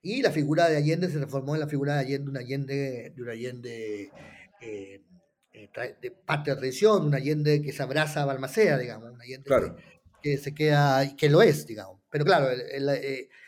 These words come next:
Speaker 1: lo que Mansuy trata de hacer en su libro es que se, está ese Allende, pero está el otro, digamos, está el refundacional. Y como vivimos esta, esta, esta, esta comedia, eh, refundacional, eh, que desde el punto de vista marxista era cómico, porque,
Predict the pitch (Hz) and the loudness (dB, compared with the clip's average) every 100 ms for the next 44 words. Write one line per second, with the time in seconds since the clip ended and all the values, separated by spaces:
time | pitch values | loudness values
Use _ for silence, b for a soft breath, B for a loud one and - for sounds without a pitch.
0 | B 143 147 147 147 185 165 180 185 180 | B -4 0 0 0 0 2 2 4 2
1 | 180 175 160 165 185 185 - 165 156 165 | 2 -2 -2 2 4 4 0 -6 -4 -6
2 | 147 - 175 180 185 165 196 226 143 123 | -6 0 0 2 0 0 2 0 -2 -4
3 | 143 320 - 147 127 127 120 123 117 _ | -2 0 -2 -4 -6 -10 -14 -18 -20 _
4 | 151 151 147 143 135 165 160 B B B | -10 -6 -8 -8 -6 -4 -4 B B B
5 | B 160 165 165 160 156 151 160 185 214 | B -8 -4 0 0 -2 -6 -4 -2 0
6 | 240 220 202 180 175 175 165 160 175 180 | 2 4 4 2 0 -6 -6 -6 -10 -12
7 | - 160 170 151 156 175 196 185 175 - | -16 -6 -6 -2 2 4 6 6 4 2
8 | 175 156 - 143 147 135 135 139 160 143 | -4 -6 -4 -6 -6 -8 -6 -2 0 0
9 | B B B B _ 101 98 _ _ 127 | B B B B _ -20 -20 _ _ -6
10 | 113 104 101 _ 117 113 104 - 120 123 | -4 -6 -10 _ -16 -16 -16 -16 -14 -12
11 | 123 113 - 123 127 110 - 113 104 - | -12 -12 -14 -14 -10 -8 -8 -12 -12 -4
12 | 180 143 139 127 _ - 110 104 98 | -4 -4 -8 -14 _ -16 -14 -14 -20